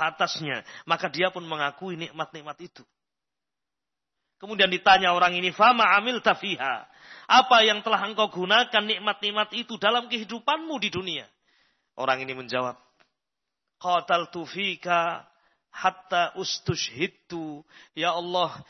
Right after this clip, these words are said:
saya gunakan nikmat-nikmat itu untuk saya berjihad, saya berperang karena engkau,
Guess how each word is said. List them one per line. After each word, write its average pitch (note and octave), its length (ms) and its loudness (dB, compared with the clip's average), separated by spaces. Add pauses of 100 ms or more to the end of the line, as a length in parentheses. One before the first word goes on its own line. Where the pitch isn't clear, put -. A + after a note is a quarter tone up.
(180)
saya F#3 400 2
gunakan F3+ 480 0
nikmat-nikmat F3 800 -4
itu F3 320 -8
untuk F3 180 -12
saya F#3 460 -6 (160)
berjihad, F3+ 720 -2 (260)
saya F#3+ 380 4
berperang F#3 720 2 (160)
karena G3 420 6
engkau, G3+ 460 2